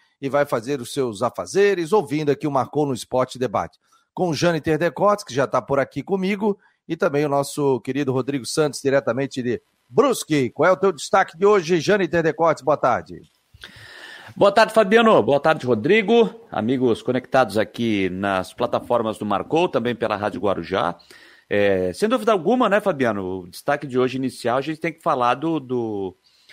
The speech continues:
Speaker 2: do empate de ontem do Avaí, né? O em-, empate em casa, é claro que, é, o Avaí queria a vitória, queria esses três pontos ontem diante do C S A, ainda mais que era um concorrente direto, mas eu vi um Avaí que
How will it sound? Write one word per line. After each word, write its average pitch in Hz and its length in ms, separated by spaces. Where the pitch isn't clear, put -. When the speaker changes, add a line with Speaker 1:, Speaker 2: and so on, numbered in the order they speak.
Speaker 2:
do 151 100
empate 208 400
de 139 120
ontem 165 580
do 139 180
Avaí, 165 360
né? 107 160
O 104 100
em-, 101 340
empate 104 520
em 123 80
casa, 156 340
é 151 40
claro 139 260
que, 120 240
é, 104 360
o 104 120
Avaí 127 300
queria 151 400
a - 20
vitória, 127 440
queria 143 280
esses 139 220
três 135 280
pontos 131 440
ontem 131 280
diante 127 300
do 120 100
C 131 160
S 120 240
A, 123 80
ainda 151 200
mais 139 200
que - 80
era 123 120
um - 20
concorrente 117 920
direto, 156 580
mas 226 460
eu 240 120
vi 196 160
um 220 120
Avaí 180 420
que 147 600